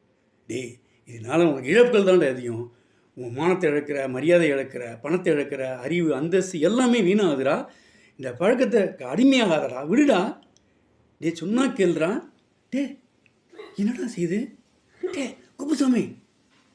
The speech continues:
டேய், தண்ணி குடிடா. என்ன செய்யுதுடா? This is called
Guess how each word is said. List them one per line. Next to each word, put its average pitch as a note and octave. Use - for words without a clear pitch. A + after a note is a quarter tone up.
டேய், C#4
தண்ணி D#4
குடிடா. C4
என்ன C#4+
செய்யுதுடா? C4
This C3+
is F3
called F#3